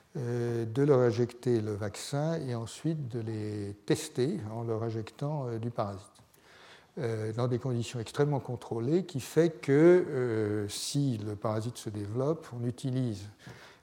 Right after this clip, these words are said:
euh, la molécule qu'il faut pour nettoyer le parasite et en quelques jours, le, le, le parasite est nettoyé. Et donc, il y a des volontaires qui acceptent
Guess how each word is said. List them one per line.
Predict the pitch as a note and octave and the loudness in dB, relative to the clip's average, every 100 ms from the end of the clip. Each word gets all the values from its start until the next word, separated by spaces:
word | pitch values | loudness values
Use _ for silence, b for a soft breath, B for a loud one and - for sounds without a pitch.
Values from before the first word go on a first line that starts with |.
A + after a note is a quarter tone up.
| - | -10
euh, | A2+ A2 A2 | -6 -2 -2
la | G#2+ A2+ | 0 0
molécule | A#2 A2 - G#2 | 0 0 -2 -6
qu'il | - G#2 | -8 -8
faut | - D#3 | -2 -2
pour | D#3 A2 | -2 -2
nettoyer | C3 - B2 | -2 0 0
le | A#2 | -2
parasite | - G2+ F#2 G2+ B2+ D3+ - | -4 -8 -8 -6 -4 -6 -4
et | A#2 A2+ G2+ | -4 -2 -4
en | F#2 | -8
quelques | - G#2+ G#2 | -10 -8 -6
jours, | G2+ C3 | -2 -2
le, | A2 | -2
le, | A2 G#2+ A2 G#2 G#2 | -4 -6 -8 -10 -8
le | A2 | -10
parasite | A2 G#2 G#2 C3+ A2+ | -8 -8 -6 -8 -6
est | |
nettoyé. | G#2+ G#2 - F#2+ A#2 E3+ | -8 -8 -8 -6 -4 -2
Et | |
donc, | A2+ A#2+ - | -2 -6 -6
il | |
y | G#2+ | -8
a | |
des | G2+ | -2
volontaires | B2 B2 G#2 C#3 D3 - | -2 -2 -4 -2 -4 -4
qui | A2+ | -10
acceptent | F#2+ - E3 E3 | -10 -2 0 -2